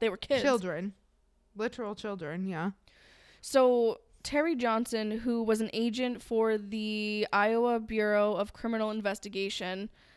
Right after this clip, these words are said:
Speaker 1: um, had worked on this case.
Speaker 2: Okay.
Speaker 1: And Terry Johnson had a theory, and he's quoted by the Argus Leader. And again, all of our sources are always linked, but, um, he's quoted as saying,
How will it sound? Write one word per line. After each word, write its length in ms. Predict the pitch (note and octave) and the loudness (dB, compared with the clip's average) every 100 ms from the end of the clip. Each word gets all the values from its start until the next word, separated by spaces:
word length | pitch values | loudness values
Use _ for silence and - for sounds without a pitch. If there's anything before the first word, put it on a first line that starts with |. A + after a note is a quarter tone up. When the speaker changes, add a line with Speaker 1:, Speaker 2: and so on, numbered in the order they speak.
| _ - | _ -2
Speaker 1:
um, 420 | G3+ F#3+ F3+ D#3+ _ _ _ _ _ _ - | 0 0 -2 -10 _ _ _ _ _ _ -14
had 280 | - A3+ G#3+ | -6 -2 2
worked 280 | G#3+ G#3+ G3 | 0 0 -6
on 120 | D3+ | -8
this 160 | A3+ | -10
case. 380 | - A#2 A#3 - - - G3 | -10 -8 -8 -12 -18 -8 -4
Speaker 2:
Okay. 220 | F#3+ G3 - - _ A#3+ | -2 -4 -8 -18 _ 0
Speaker 1:
And 420 | A3 G#3+ G#3+ G#3 _ - | 2 2 0 -6 _ -6
Terry 300 | A#3+ B3 C4 | 0 0 2
Johnson 400 | A#3 G#3+ A#3+ B3 | 0 0 -2 -6
had 300 | - G3 - | -4 -6 -6
a 40 | |
theory, 640 | - - A#3+ F#3 D3+ G#3+ C4 _ - | -10 -6 -4 -2 -2 -6 -8 _ -6
and 180 | A3 A3 | -4 -2
he's 180 | A#3+ A3+ | -2 -4
quoted 520 | - B3+ D4 F4 A#3 | 0 2 2 0 0
by 240 | G#3+ G#3+ | 0 0
the 180 | G#3+ G#3 - | -2 -4 -4
Argus 420 | F#3 G#3+ A3 - | -6 -4 -6 -6
Leader. 280 | G3+ G3 F#3 | -8 -6 -4
And 120 | A3 | -2
again, 260 | G#3+ G#3 F#3 - | 0 -2 0 2
all 160 | A3 | 2
of 60 | A3 | 4
our 80 | A#3 | 0
sources 380 | A#3 G#3+ A3+ G#3+ | 0 -2 -2 -4
are 120 | F3 | -2
always 520 | F3 F#3+ F#3+ G3 - _ _ _ _ - | 0 0 -2 -4 -10 _ _ _ _ -10
linked, 420 | G#3 E3+ F#3+ - - - - - - | -4 -4 -4 -12 -18 -20 -20 -20 0
but, 280 | G#3 G3 - | 4 4 4
um, 360 | F#3 E3+ F3 - | 0 -2 -6 -10
he's 220 | A3+ B3 - | -4 -2 0
quoted 320 | C4 B3+ C4+ | 2 4 4
as 120 | A#3 | 0
saying, 560 | - A3+ A3 G#3+ G#3+ | 0 -2 0 -2 -2